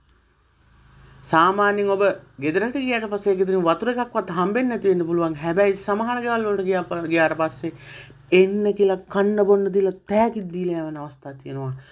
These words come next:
ඔන්න ඔහොම ස්වභාවයක් මේ විශ්වය තුල තියෙනවා. මේ කරන්නේ අපි ගනුදෙනු පියවමින් යන එක. හරි.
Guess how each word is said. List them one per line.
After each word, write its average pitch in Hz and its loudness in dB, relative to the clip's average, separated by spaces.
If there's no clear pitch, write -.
ඔන්න 165 4
ඔහොම 165 0
ස්වභාවයක් 139 -2
මේ 131 2
විශ්වය 151 0
තුල 135 -2
තියෙනවා. 123 -2
මේ 120 -4
කරන්නේ 131 0
අපි 117 -6
ගනුදෙනු 120 -2
පියවමින් 110 -8
යන 104 -14
එක. 104 -18
හරි. 139 -4